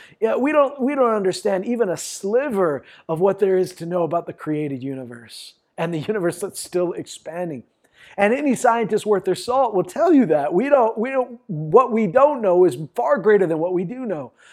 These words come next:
The word science just comes from the word for knowledge. It's just what we know or, or what we think we know.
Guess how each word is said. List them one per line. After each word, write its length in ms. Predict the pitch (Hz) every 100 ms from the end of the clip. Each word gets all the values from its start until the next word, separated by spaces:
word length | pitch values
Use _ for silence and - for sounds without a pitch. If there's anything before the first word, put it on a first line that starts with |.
| _
The 100 | 208
word 220 | 247 247
science 420 | - 240 269 -
just 220 | - 240
comes 200 | - 233
from 140 | - 220
the 60 |
word 260 | 190 220 190
for 140 | 190
knowledge. 480 | 160 175 262 180 151 214
It's 180 | 196 -
just 400 | - - 262 -
what 160 | 247
we 160 | 202 180
know 240 | 190 262
or, 180 | 220 - - -
or 120 | 185
what 160 | 196 220
we 120 | 185
think 420 | - - 311 233
we 160 | 190 165
know. 360 | 151 151 208